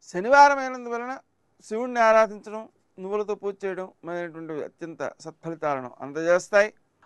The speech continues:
అదేవిధంగా మూడు కాలములందో, లేక నాలుగు కాలములందో, ఎనిమిది కాలములందో, అంటే ప్రతి జాముకి,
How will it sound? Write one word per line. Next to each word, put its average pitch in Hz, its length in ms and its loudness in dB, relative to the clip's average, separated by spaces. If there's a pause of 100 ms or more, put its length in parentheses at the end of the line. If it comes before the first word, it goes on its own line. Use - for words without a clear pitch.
(120)
అదేవిధంగా 277 600 4 (600)
మూడు 262 220 -2 (100)
కాలములందో, 208 580 4 (460)
లేక 170 240 -8 (320)
నాలుగు 180 260 2 (140)
కాలములందో, 160 520 -2 (420)
ఎనిమిది 180 440 -6
కాలములందో, 127 540 -4 (280)
అంటే 160 180 -12 (180)
ప్రతి 175 260 -10 (180)
జాముకి, 185 400 -2